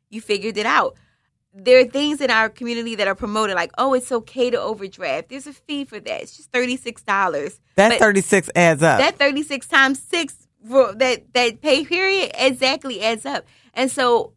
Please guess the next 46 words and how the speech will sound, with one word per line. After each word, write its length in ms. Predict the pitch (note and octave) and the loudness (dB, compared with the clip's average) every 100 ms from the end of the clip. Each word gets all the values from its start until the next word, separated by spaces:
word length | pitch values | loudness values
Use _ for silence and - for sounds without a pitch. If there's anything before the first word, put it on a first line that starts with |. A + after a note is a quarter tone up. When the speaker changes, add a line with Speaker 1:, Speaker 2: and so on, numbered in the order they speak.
| - | -14
Speaker 1:
how 260 | A3+ C4+ | 0 0
do 80 | D#4+ | 2
you 500 | C#4 C4 B3 A3+ G3+ - | -2 -4 -6 -12 -16 -16
change 500 | - A#3 A3+ A#3 - | -4 -2 -2 -4 -6
the 100 | G3 | -6
mindset 580 | F#3 F#3+ F#3+ G#3+ G#3 | -4 -4 -4 -6 -8
or 80 | D#3+ | -8
change 360 | F3 G3+ G3 F#3+ | -10 -12 -14 -16
the 100 | F3+ | -16
narrative? 500 | F3+ F#3 F3 C#3+ D3 _ _ _ | -10 -6 -6 -8 -14 _ _ _
And 100 | F3+ | -4
if 60 | B3 | -2
we 120 | C4+ | -2
just 220 | A#3 D#4 F4 | -4 -6 -6
hit 180 | D#4 | -8
fast 320 | C#4 B3 B3 - | -4 -4 -4 -4
forward, 300 | B3 A3 F#3+ | 0 0 0
what 140 | G3 | -2
I 100 | G3 | -2
really, 300 | G3 A#3 A#3+ | -2 -4 -4
really 240 | G#3 G3+ | -4 -8
try 240 | G#3 A3 F#3+ | -6 -2 -2
to 120 | F3+ | -2
talk 300 | F3 A3 G3 | -6 -10 -10
to 240 | - G#3 E3 - | -14 -18 -18 -6
all 200 | F#3+ A3 | -2 -2
of 80 | A3+ | -2
my 120 | G#3+ | -2
audiences 580 | F3+ F#3+ F#3 F#3+ F#3+ F3+ | -2 -4 -6 -12 -16 -14
about 340 | F3 E3+ E3+ - _ _ | -8 -4 -4 -4 _ _
is 180 | - G#3 | -8 -4
that 300 | G3 F#3+ F3 - | -2 -2 -4 -6
it's 180 | G3+ G#3+ | -10 -4
not 240 | A3+ B3+ | -2 -2
about 420 | A3 F#3+ F3+ F3 - | -6 0 0 0 -6
you. 480 | E3+ E3 E3+ B1+ - _ | _ -12 -10 -10 -14 _
It's 160 | F#3+ G3 | -12 -10
about 440 | F#3 F3 E3+ - | -2 0 -2 -4
legacy. 840 | F3 F3+ F#3 F3 E3+ - B2+ B2 - _ _ - | -8 -4 -4 -4 -12 -16 -18 -20 -20 _ _ -16
Because 380 | A3 B3+ A3+ E3 - | -4 -2 -2 -8 -8
why 300 | G3+ G#3+ G3+ | -2 0 -2
is 340 | - C4+ A#3+ | -4 -8 -6
it 100 | G#3+ | -6
if, 180 | G3+ F#3+ | -6 -8
if 180 | F3+ F#3 | -18 -6
we're 180 | F#3+ | -6